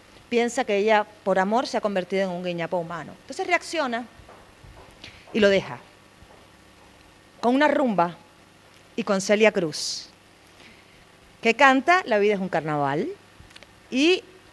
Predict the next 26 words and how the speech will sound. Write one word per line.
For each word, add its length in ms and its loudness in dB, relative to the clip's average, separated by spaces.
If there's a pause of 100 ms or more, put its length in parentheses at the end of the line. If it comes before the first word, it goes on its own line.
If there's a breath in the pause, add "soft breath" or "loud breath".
(120)
eh, 100 -2
la 140 2
música 340 -2
marca 460 0
momentos 400 -2
de 100 -2
giro, 280 -2
ella 140 -2
comienza 420 -4
a 40 2
bailar, 240 2
se 200 -2
libera 360 4
de 60 4
este 220 0
hombre 420 0 (460)
y 120 -4
va 300 4 (160)
a 60 -4
hacer 260 -2
su 220 -4
vida. 320 -6 (520 loud breath)
Creo 140 -2
que 100 2
la 140 8
obra 240 6